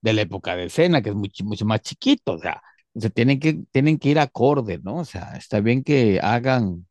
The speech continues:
o que hagan cumplir la, la, en cierto modo las reglas al dedillo, pero pues también hay que tener cierto criterio. O sea, y yo me imagino que pues, también por eso fue el,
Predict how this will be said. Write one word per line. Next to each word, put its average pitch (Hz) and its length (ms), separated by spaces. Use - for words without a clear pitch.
o 107 140
que 110 180
hagan 127 280
cumplir 120 440
la, 101 280
la, 82 640
en 110 140
cierto 120 380
modo 120 280
las 113 180
reglas 107 680
al 98 220
dedillo, 151 500
pero 104 260
pues - 200
también 95 360
hay 104 140
que 127 120
tener 107 400
cierto 104 460
criterio. 104 680
O - 200
sea, - 160
y 110 380
yo 147 120
me 175 80
imagino 151 340
que 151 100
pues, 107 160
también 123 260
por 127 160
eso 127 180
fue 120 260
el, 110 260